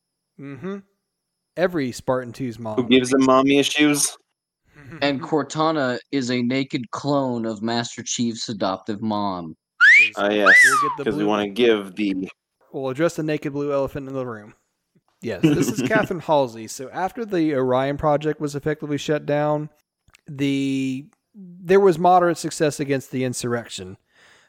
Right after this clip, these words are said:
Speaker 1: but because it just, you know, for it, like what you were saying earlier about cutting the head off of the snake, but not very, not working because you're, you're always gonna galvanize someone into more action. So then it's just,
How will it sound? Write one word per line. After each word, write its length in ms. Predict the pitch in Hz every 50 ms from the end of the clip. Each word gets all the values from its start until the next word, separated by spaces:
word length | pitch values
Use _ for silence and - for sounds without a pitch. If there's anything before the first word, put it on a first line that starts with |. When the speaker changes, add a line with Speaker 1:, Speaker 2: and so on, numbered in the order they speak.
| _ _
Speaker 1:
but 180 | 147 143 143 131
because 640 | 143 135 - - 151 143 139 139 139 135 127 - -
it 140 | 170 147 135
just, 360 | 143 147 131 - - - - _ _ _ _
you 140 | - 175 151
know, 200 | 143 139 131 123
for 400 | - - 156 147 143 135 127 135
it, 280 | 165 160 151 165 - - _ _ _ _ _ _ _ _ _ _ _ _
like 240 | 190 170 175 175 -
what 140 | 185 - -
you 80 | 180
were 60 | 160
saying 320 | 147 - - 156 147 143 139
earlier 540 | 131 139 143 143 151 151 151 151 147 139 135
about 580 | 127 131 135 135 131 131 127 135 - - _
cutting 200 | - 170 156 139
the 80 | 135 127
head 120 | 131 147
off 180 | 147 147 147 -
of 60 | 147
the 40 | 123
snake, 360 | - - - 143 135 135 135
but 140 | - 123 117
not 240 | 127 127 127 131 135
very, 240 | 131 127 123 127
not 360 | 147 165 156 143 135 139 139 - _ 185
working 440 | 143 135 135 135 - - 151 147
because 680 | 143 135 - - 135 127 127 127 123 120 117 113 110 - _ _ _ _ _ _ _ _ _ _ _
you're, 400 | - 147 139 143 143 151 143 147
you're 340 | 165 170 160 151 151 147 147 - _ -
always 340 | 139 147 151 156 151 143 143
gonna 180 | 151 147 143
galvanize 720 | 135 127 139 131 131 135 135 143 139 135 131 135 135 127
someone 340 | - - 139 135 131 131 131
into 380 | 127 123 - - 139 127 123 120
more 260 | 120 120 123 131 135
action. 560 | 120 117 113 131 - - - 151 147 147 147
So 240 | 143 - - 147 139
then 280 | 131 139 135 131 127 135
it's 200 | 127 131 127 -
just, 280 | 139 131 - - -